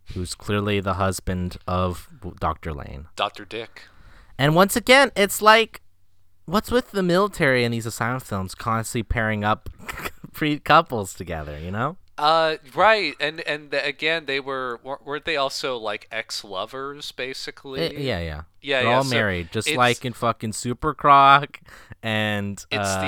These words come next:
Speaker 1: uh,
Speaker 2: exact same
Speaker 1: <laughs>
Speaker 2: plot line, as in, uh, uh,
Speaker 1: Transmorphers
Speaker 2: thirty thousand
Speaker 1: and
Speaker 2: Leagues Under
Speaker 1: thirty thousand
Speaker 2: the
Speaker 1: Leagues Under
Speaker 2: Sea.
Speaker 1: the Sea.
Speaker 2: Uh, it's the, like, "Why'd you bring her here?"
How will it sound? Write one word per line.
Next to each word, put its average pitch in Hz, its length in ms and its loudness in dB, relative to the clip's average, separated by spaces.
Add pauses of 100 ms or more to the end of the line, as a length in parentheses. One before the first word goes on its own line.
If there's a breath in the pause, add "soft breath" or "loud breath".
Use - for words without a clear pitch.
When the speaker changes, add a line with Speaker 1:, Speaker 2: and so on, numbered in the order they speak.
Speaker 1:
uh, - 20 -2
Speaker 2:
exact 123 720 -2
same 117 560 -2
Speaker 1:
<laughs> - 40 -20
Speaker 2:
plot 107 380 -4
line, 117 160 -4
as 135 240 2
in, 139 140 -2
uh, 131 40 0
uh, 123 120 2
Speaker 1:
Transmorphers 156 560 4
Speaker 2:
thirty 185 260 4
thousand 156 380 2
Speaker 1:
and 117 80 -2
Speaker 2:
Leagues 135 200 2
Under 131 60 -2
Speaker 1:
thirty - 20 -2
thousand 120 220 0
Speaker 2:
the 113 60 -2
Speaker 1:
Leagues 104 120 -2
Under 95 140 -4
Speaker 2:
Sea. 95 60 -4
Speaker 1:
the 98 60 -8
Sea. 147 320 -6
Speaker 2:
Uh, 123 380 0
it's 123 180 -8
the, 127 160 -6
like, 107 340 -6
"Why'd 143 240 -4
you 135 60 -4
bring 127 320 -10
her 120 540 -4
here?" 90 680 -12